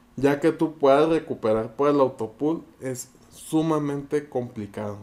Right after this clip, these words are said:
es bien difícil. Ya es demasiado riesgo y no vale la pena. Así que si tú decides invertir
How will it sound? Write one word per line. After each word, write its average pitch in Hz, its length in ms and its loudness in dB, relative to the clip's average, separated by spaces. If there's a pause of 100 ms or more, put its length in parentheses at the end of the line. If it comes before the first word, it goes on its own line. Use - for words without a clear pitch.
(100)
es 110 240 -10
bien 131 280 0
difícil. 123 540 -10 (1200)
Ya 131 180 6
es 135 80 6
demasiado 127 560 4
riesgo 147 580 0 (180)
y 131 100 -6
no 123 260 2
vale 135 280 6
la 120 220 -2
pena. 107 320 -4 (1600)
Así 120 380 -4
que 135 500 4
si 139 200 -2
tú 143 260 2
decides 147 680 2
invertir 123 920 -4